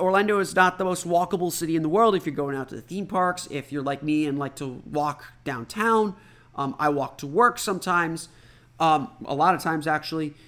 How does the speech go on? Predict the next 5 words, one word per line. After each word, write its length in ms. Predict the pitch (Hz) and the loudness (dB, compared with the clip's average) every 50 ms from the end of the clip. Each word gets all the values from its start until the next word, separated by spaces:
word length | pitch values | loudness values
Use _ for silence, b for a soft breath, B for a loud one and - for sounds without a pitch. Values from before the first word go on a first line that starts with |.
| b b b b b b _ _ _ _ _ _ _ _ - | b b b b b b _ _ _ _ _ _ _ _ -8
sweat 500 | 175 - - 208 214 254 262 254 - - | -6 -4 -2 4 6 6 6 4 2 2
is 280 | 214 202 196 - 175 - | 4 4 4 4 0 0
a 160 | 180 185 180 | 2 2 2
real 300 | 165 156 160 170 160 156 | 2 2 2 2 2 2
problem. 560 | - - - 151 147 139 - - - - - | -2 -4 2 4 6 6 4 2 -6 -16 -18